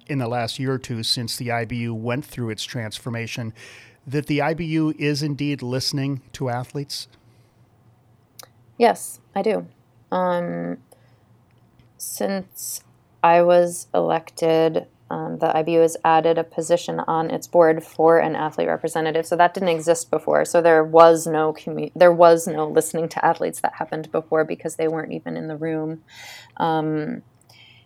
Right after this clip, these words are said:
Speaker 2: so now there's at least one athlete in the room, and, and that makes a big difference. And I feel completely respected and heard by my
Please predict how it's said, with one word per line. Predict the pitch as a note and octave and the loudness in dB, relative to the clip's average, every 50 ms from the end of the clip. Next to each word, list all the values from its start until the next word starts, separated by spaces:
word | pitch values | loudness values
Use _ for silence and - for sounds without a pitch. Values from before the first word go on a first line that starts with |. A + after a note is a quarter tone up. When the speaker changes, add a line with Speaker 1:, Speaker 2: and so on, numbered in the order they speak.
| _ _ _ _ | _ _ _ _
Speaker 2:
so | - - - F#3 | -6 0 2 2
now | F3+ F3+ F3 F3+ F3+ F3+ F3 | 4 6 6 6 6 6 6
there's | F3+ E3 E3 E3 - | 6 4 4 4 0
at | E3+ E3+ | -2 0
least | D#3+ E3 E3 - | 0 -2 -2 0
one | A3 A3+ A#3+ G#3 | 0 0 2 2
athlete | F#3+ F#3+ - E3 E3+ E3 | 2 2 2 2 2 2
in | D#3+ E3 | 2 0
the | E3+ E3 | -4 -4
room, | E3 D#3 D#3+ E3+ E3+ | -4 -4 -4 -4 -4
and, | E3 D#3+ D#3 D#3 - | -6 -6 -8 -8 -6
and | - E3 E3+ | -6 -4 -2
that | E3 E3 - | -4 -4 -4
makes | D#3+ D#3 D3+ - - - | -6 -8 -8 -8 -8 -10
a | E3+ | -8
big | E3 E3+ D#3+ D#3+ _ | -6 -6 -8 -8 _
difference. | - E3+ E3 - D#3+ D#3 E3 D#3+ E3 F3 F3 - - - - - _ _ | -8 -8 -6 -4 -4 -2 -2 -2 -4 -8 -10 -12 -12 -14 -14 -16 _ _
And | - E3+ E3 E3 E3 E3 D#3+ D#3+ D#3+ D#3+ - - - | -2 0 0 0 -2 -2 -6 -6 -8 -8 -10 -4 0
I | E3+ E3 D#3+ E3 D#3+ E3 D#3+ D#3+ _ _ _ _ _ | 0 2 2 2 0 -2 -4 -6 _ _ _ _ _
feel | F3 F3 E3+ E3+ E3 E3 E3 | -2 -2 0 0 0 -2 -4
completely | - - - F3 E3+ E3+ - - F3 - - F3 E3+ E3 | -8 -12 -10 -10 -10 -10 -8 -8 -8 -6 -6 -6 -6 -4
respected | E3 E3+ E3 D#3+ - - - - - - - - E3 D#3+ D#3+ D#3+ D#3 D#3 F3 - _ _ _ | -4 -4 -6 -6 -10 -10 -10 -10 -10 -10 -8 -4 -2 0 0 -2 -2 -6 -12 -18 _ _ _
and | - F3 E3+ E3+ E3 D#3+ D#3+ D#3+ E3 E3 - - _ _ _ _ _ _ _ _ _ _ _ _ _ _ _ _ | -10 -8 -8 -8 -8 -8 -8 -8 -10 -10 -14 -20 _ _ _ _ _ _ _ _ _ _ _ _ _ _ _ _
heard | F3+ E3+ E3 D#3+ D#3 D#3+ D#3+ D#3+ D#3+ - - _ _ | 0 2 4 2 2 2 -2 -4 -6 -10 -14 _ _
by | A#3+ - E3+ E3+ E3 E3 E3 E3 E3 E3 - | -16 -10 -6 -4 -2 -2 -2 -2 -4 -4 -4
my | F3 F3 E3+ E3 E3+ | -4 -4 -4 -4 -4